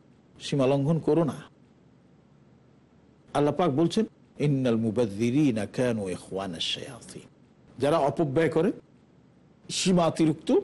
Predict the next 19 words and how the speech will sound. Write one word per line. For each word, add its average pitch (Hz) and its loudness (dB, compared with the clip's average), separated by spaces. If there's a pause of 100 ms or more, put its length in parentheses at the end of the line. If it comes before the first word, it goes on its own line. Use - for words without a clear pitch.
(1160)
খরচ 165 0 (100)
করে, 202 4 (380)
তারা - 0 (100)
সবাই 143 2
শয়তানের 85 -6
ভাই। - -20 (540)
ওয়া 120 0
কানা 131 0 (120)
শাইতানু 120 -6
লিরাব্বিহি 101 -6 (100)
কাফুরা, - -10 (760)
আর 123 -2 (100)
শয়তান 147 0
হচ্ছে 135 -4
তার 117 -2
পরওয়ারদিগারের 113 0 (1000)
এক 110 -8 (240)
অকৃতজ্ঞ, 113 -4 (2000)
অকৃতজ্ঞ 160 -2